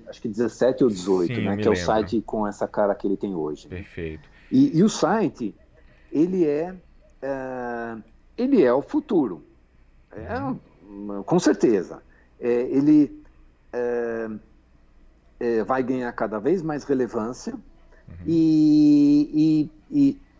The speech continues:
Speaker 1: curiosamente, apesar de tudo, a revista ela tem muito mais peso do que o site até hoje.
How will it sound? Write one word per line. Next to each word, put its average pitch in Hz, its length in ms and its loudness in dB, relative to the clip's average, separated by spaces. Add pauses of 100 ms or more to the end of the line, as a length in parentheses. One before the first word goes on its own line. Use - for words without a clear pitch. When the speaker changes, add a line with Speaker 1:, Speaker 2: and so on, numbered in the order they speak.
(140)
Speaker 1:
curiosamente, 165 1080 0 (720)
apesar 165 440 0
de 165 140 -4
tudo, 165 640 -2
a 127 60 -2
revista 160 520 -2
ela 202 100 -2
tem 220 340 -2 (300)
muito 190 400 0
mais 160 260 -4
peso 160 340 2
do 180 80 2
que - 120 -6
o 220 60 -6
site 147 540 -2
até 147 200 -4
hoje. 110 500 0